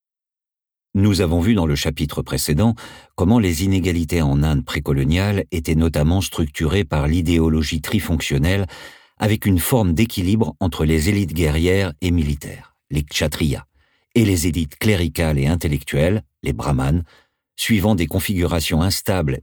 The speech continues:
et évolutives en fonction notamment de l'émergence de nouvelles élites guerrières, de la concurrence entre royaumes hindous et musulmans et des formes mouvantes de solidarité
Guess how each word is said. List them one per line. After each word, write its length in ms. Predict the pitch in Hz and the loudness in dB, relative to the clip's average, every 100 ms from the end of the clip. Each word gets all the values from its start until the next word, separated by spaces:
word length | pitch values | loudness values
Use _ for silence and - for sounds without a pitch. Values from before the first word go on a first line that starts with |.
| - | -4
et 180 | 73 76 | 0 0
évolutives 640 | 80 73 65 - 76 90 - - - - | 2 0 -2 -2 0 0 -4 -10 -10 0
en 80 | 113 | 0
fonction 440 | - 101 - 92 | 2 0 0 0
notamment 520 | 82 107 82 76 95 - - _ - | 2 2 0 0 0 -4 -16 _ -6
de 100 | 78 | 0
l'émergence 640 | 78 113 101 78 95 110 76 | 4 4 2 0 0 0 0
de 100 | 78 | 0
nouvelles 460 | 92 98 95 80 | 2 2 2 0
élites 240 | 78 76 71 | 0 -2 -2
guerrières, 580 | 69 69 67 71 98 110 - _ _ 85 | -4 -2 0 0 0 -4 -12 _ _ -2
de 120 | 92 | 0
la 100 | 76 | 0
concurrence 600 | 110 - 98 87 87 - | 0 0 0 0 0 -2
entre 280 | - 78 78 | -4 -2 -2
royaumes 440 | 69 95 87 78 76 | 0 2 2 0 0
hindous 460 | 98 95 90 85 - 82 | 0 0 0 -2 -4 -2
et 100 | 80 | 0
musulmans 540 | 73 76 69 80 92 - _ _ _ 127 | 2 2 2 2 0 -4 _ _ _ 0
et 100 | 110 | 2
des 100 | 98 | 2
formes 380 | - 98 85 | 0 0 2
mouvantes 600 | 78 110 85 90 101 - 76 | 4 4 2 0 -2 -4 -6
de 140 | 80 | -4
solidarité 800 | 78 117 107 82 73 76 78 78 | 0 2 2 2 0 0 0 -2